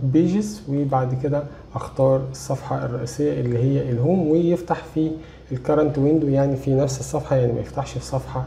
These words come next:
تانية. واقول له دان، واجي هنا اعمل سيف دان، واقول له هنا بريفيو، اروح بقى لصفحه الاباوت. تمام، ادوس بقى على اللوجو اهو، نقلني للصفحه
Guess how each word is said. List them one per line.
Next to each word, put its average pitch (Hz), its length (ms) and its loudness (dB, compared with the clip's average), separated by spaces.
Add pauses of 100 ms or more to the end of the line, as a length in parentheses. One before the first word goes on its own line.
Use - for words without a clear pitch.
تانية. 143 300 2 (480)
واقول 131 260 4
له 135 100 4
دان، 165 260 4 (460)
واجي 135 280 0
هنا 135 180 2
اعمل 127 300 0
سيف 180 460 0 (1200)
دان، 147 280 4 (420)
واقول 135 280 2
له 131 160 4
هنا 135 220 2 (100)
بريفيو، 139 340 2 (880)
اروح 123 220 4
بقى 135 160 2
لصفحه 131 380 -6
الاباوت. 131 460 -2 (1300)
تمام، 127 300 4 (120)
ادوس 131 280 0
بقى 131 300 2
على 127 240 2
اللوجو 143 440 0
اهو، 127 240 0
نقلني 127 400 2
للصفحه 127 760 -4